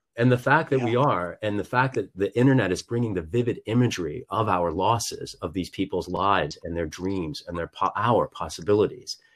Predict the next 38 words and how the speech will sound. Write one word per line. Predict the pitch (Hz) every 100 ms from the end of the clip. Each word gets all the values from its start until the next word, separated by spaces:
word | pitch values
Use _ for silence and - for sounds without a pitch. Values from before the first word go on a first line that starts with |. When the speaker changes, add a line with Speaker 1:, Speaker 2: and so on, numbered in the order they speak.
| _ _ -
Speaker 1:
I | 104
think | 110 95
is | 98
forcing | - 110 117 110 92
us | 90
to | -
recognize | 95 127 120 95 95
in |
the | 92
same | - 135 131
way | 92
that | 92 -
the | 98
embedded | 95 95 90
journalism | 95 92 92 87 87
in | 82
Vietnam | 87 85 131 85 76 _ _ -
brought | 78 92 90 107 -
the | -
conflict | - 104 104 - 95 -
home | 127 127 85 87 -
and | 92
exposed | 90 - - 110 113 120 -
the |
lies | 87 90 120 104 -
of | 85
the | 76
officials. | 80 - 113 - - - - - - -
We've | 92 117
been | 113 98
spoon-fed | - - 117 123 110 107 92
lies | 82 90 107 107
by | 85
our | 82 82
officials, | 76 - - 107 110 - _ _ _
Republicans | 87 90 90 98 101 101 -
and | 95 104 120
Democrats, | 120 123 117 80 78 76